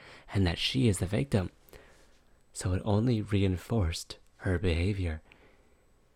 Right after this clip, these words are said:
He was really hopeful that therapy would be eye-opening,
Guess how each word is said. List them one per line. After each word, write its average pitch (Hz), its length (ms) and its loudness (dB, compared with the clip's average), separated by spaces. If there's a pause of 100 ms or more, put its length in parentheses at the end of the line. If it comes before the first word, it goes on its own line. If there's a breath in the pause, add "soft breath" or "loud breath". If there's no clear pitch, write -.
(460)
He - 120 6
was 131 220 4
really 220 160 10
hopeful 131 420 4
that 98 220 -4
therapy 156 400 -2
would 123 180 -2
be 117 240 -2
eye-opening, 147 600 2